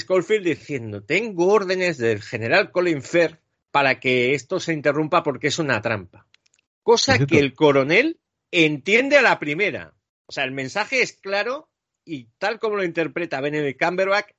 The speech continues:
Speaker 1: lo está entendiendo, ¿vale? Pero se muestra, como le ha dicho Mark Strong, se muestra renuente porque todo está en marcha.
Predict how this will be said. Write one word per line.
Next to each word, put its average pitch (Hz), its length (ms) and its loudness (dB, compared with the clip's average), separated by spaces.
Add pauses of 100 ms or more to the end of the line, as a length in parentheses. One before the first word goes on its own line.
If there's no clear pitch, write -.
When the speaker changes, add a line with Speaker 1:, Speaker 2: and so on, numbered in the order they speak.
Speaker 1:
lo 147 400 4
está 143 540 2
entendiendo, 123 1300 -4 (300)
¿vale? 175 420 0 (220)
Pero 139 240 2
se 135 160 -4
muestra, 190 460 -2
como 113 240 -8
le 123 80 -4
ha 139 40 -2
dicho 160 220 -4
Mark 151 200 -4
Strong, 139 320 -6
se - 100 -10
muestra 165 400 -2
renuente 120 760 -2
porque 117 440 -6
todo 165 540 2
está 160 440 2
en 117 220 0
marcha. 107 680 -4